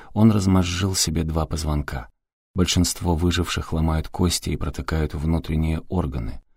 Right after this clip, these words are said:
Погодные катаклизмы заставят нас покинуть свои дома, прибрежные зоны станут непригодны для жизни, наша экономика рухнет. Разгорятся вооружённые конфликты,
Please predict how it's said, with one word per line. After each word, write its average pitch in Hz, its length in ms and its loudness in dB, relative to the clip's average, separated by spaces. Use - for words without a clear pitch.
Погодные 110 480 6
катаклизмы 95 720 2
заставят 85 560 0
нас 85 240 2
покинуть 80 500 0
свои 71 280 -2
дома, 71 460 -2
прибрежные 92 640 4
зоны 87 320 2
станут 85 500 -2
непригодны 78 640 0
для 67 180 -4
жизни, 87 480 0
наша 90 420 4
экономика 78 640 -2
рухнет. - 520 -6
Разгорятся 98 600 4
вооружённые 90 680 4
конфликты, - 760 -4